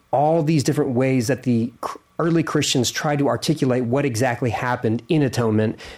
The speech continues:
But there's, but we've typically understood that there's just one club, there's one way to describe it, and it's the only way. And so in the years since that book has come out, as you've heard conversations about atonement,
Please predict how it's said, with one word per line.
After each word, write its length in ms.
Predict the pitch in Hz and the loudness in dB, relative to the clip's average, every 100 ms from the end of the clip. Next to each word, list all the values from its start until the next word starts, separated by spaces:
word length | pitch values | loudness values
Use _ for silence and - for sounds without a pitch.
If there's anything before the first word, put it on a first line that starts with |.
| - | -8
But 100 | 143 | -4
there's, 180 | 143 131 - _ _ - | -2 -2 -6 _ _ -6
but 160 | 147 | -4
we've 340 | 131 156 226 - | -2 0 0 0
typically 400 | 180 160 147 147 | -2 -2 -2 0
understood 400 | 131 - - 123 | 0 0 0 -2
that 100 | 117 | 0
there's 200 | 123 113 | 0 0
just 160 | 120 | -2
one 280 | 113 120 147 | 0 0 0
club, 280 | - 127 113 | 0 -2 0
there's 160 | 113 104 | -2 0
one 220 | 127 135 | 0 2
way 100 | 127 | 2
to 100 | 123 | 0
describe 540 | 117 - 127 113 113 | -2 -2 -2 0 0
it, 200 | 113 - - - - - - | -2 -4 -10 -20 -20 -8 -2
and 680 | 127 117 110 110 104 - - _ _ _ _ _ - 120 - - - | 0 0 0 0 -2 -6 -14 _ _ _ _ _ -8 -8 -8 -6 -4
it's 160 | 131 | 0
the 100 | 147 | 0
only 200 | 127 117 | 2 2
way. 340 | 110 104 92 - _ | 2 0 -4 -12 _
And 140 | 156 143 | -4 0
so 220 | 160 160 | -2 -2
in 120 | 165 | 0
the 80 | 160 | 0
years 380 | 143 175 214 196 | 2 2 2 2
since 240 | - 165 - | 0 0 0
that 240 | 117 117 | -2 0
book 160 | 143 139 | -2 0
has 100 | 117 | -2
come 280 | - 120 110 | -2 -2 0
out, 280 | 101 90 - | -2 -4 -2
as 180 | 127 131 | -2 0
you've 120 | 113 | 0
heard 180 | 147 - | -2 0
conversations 640 | 135 127 117 127 123 113 | 0 0 0 0 0 0
about 180 | 107 101 | 0 -2
atonement, 640 | 95 - 117 104 101 - | -4 -2 0 0 -2 -6